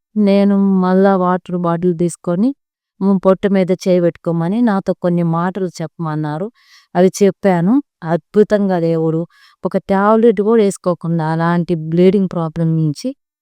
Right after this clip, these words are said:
స్వస్థతనిచ్చాడు. అందుని బట్టి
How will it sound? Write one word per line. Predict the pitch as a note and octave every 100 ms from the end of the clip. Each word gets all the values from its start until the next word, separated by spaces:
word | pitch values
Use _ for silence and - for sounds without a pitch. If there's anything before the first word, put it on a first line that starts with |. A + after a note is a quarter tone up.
| _ -
స్వస్థతనిచ్చాడు. | - F#3+ - G#3+ F#3+ E3 D#3 - D#3+ D3 E3+ _ _ _ _ _
అందుని | G3 F#3+ F#3
బట్టి | F3+ F3+ - B3+ C#4